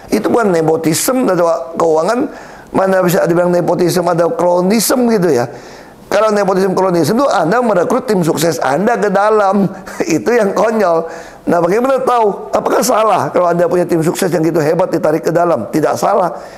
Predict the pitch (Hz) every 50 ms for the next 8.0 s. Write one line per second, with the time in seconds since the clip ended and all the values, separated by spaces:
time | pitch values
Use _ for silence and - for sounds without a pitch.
0 | - - - - 202 202 196 170 147 170 147 165 240 254 226 254 233 220 190 196
1 | 190 180 170 143 131 127 - 185 202 220 240 240 226 196 190 156 156 175 180 175
2 | 175 165 156 170 165 - 196 - - - 175 185 185 175 - - - - 269 285
3 | 262 196 131 113 95 - - - - - - - - - - - - 170 170 170
4 | 160 175 180 175 175 175 170 165 165 170 156 151 160 214 220 - - 131 120 95
5 | - - - - - - - - - - - - - 175 175 175 175 175 190 190
6 | - - 185 196 233 233 220 226 214 180 175 175 180 175 165 170 226 - - -
7 | - - 170 160 160 139 165 160 - 165 156 147 160 - 240 233 190 151 131 110